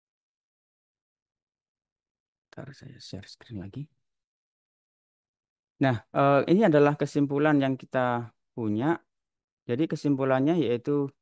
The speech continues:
kita bisa mengestimasi secara akurat dengan menggunakan metode dua sistem tadi. Kemudian secara simulasi dan eksperimen kita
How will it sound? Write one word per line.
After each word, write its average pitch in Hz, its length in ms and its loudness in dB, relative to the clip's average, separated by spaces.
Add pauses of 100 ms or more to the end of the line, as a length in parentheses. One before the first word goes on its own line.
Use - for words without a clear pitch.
kita 151 240 -4
bisa 127 320 -2
mengestimasi 120 880 -2
secara 107 320 0
akurat 123 320 -2
dengan 107 240 -2
menggunakan 101 480 -2
metode 101 640 -2
dua 98 560 0
sistem 101 320 -6
tadi. 107 320 0 (400)
Kemudian 131 400 0
secara 117 480 0
simulasi 123 560 -2
dan 113 160 0
eksperimen 110 560 -4
kita 113 160 -6